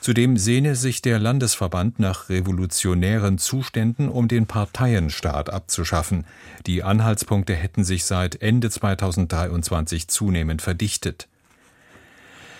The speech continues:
Brandenburg ist das vierte Bundesland, in dem die A F D als gesichert rechtsextrem eingestuft wurde.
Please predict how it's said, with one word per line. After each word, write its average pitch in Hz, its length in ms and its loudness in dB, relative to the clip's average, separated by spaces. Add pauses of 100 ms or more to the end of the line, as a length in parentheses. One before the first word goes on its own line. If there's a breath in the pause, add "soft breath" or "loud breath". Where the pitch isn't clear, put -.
(200 loud breath)
Brandenburg 143 560 4
ist 143 180 -2
das 127 160 2
vierte 127 420 0
Bundesland, 80 640 0
in 101 140 0
dem 92 180 0
die 85 180 -2
A 76 200 -2
F 80 120 -4
D 90 220 -2
als 85 260 0
gesichert 85 540 -2
rechtsextrem 82 800 -4
eingestuft 90 640 -2
wurde. 82 320 0